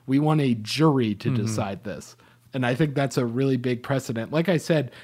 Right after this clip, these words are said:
Speaker 1: they've sued multiple companies trying for this for years and have failed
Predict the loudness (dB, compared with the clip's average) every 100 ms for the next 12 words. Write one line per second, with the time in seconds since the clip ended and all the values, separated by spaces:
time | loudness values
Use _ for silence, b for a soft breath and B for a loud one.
0 | B 0 0 2 0 0 -4 -10 -6 -2
1 | 0 0 -2 -4 -6 -4 -4 -2 -4 -6
2 | -8 -4 -2 0 -2 0 2 2 0 -8
3 | -4 -2 -2 0 0 0 -4 -10 -16 -18
4 | -8 -4 -2 -4 -12 -6 -2 -2 -4 -12